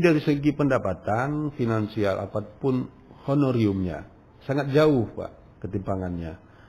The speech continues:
Sementara kerja-kerja di lapangan, itu semua persoalan sosial masyarakat, itu Tuhapke terlibat. Nah, tetapi perhatian untuk, eh, Tuhapke ini, itu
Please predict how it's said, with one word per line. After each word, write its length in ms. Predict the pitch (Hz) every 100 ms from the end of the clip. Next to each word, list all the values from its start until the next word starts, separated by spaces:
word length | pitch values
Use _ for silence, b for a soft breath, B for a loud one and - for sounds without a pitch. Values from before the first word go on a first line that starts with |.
| B
Sementara 720 | - 117 117 110 113 170 95 -
kerja-kerja 560 | 135 127 120 123 117 123
di 80 | 117
lapangan, 880 | 113 107 185 180 127 123 147 - -
itu 320 | 135 - 233
semua 720 | 165 165 185 226 190 180 180
persoalan 560 | - 135 139 139 135 131
sosial 400 | 135 - 131 131
masyarakat, 540 | 123 135 175 135 110 - - - - - -
itu 160 | 202
Tuhapke 320 | 185 170 165 165
terlibat. 640 | 143 123 110 90 - - - B B B -
Nah, 320 | 104 98 -
tetapi 480 | 156 214 214 190 180
perhatian 640 | 165 151 160 - 214 196
untuk, 560 | 160 156 139 127 123 - B B B B -
eh, 640 | 117 117 113 110 110 107 - - - - - -
Tuhapke 560 | - 135 147 151 151 139
ini, 400 | 185 143 101 -
itu 160 | 139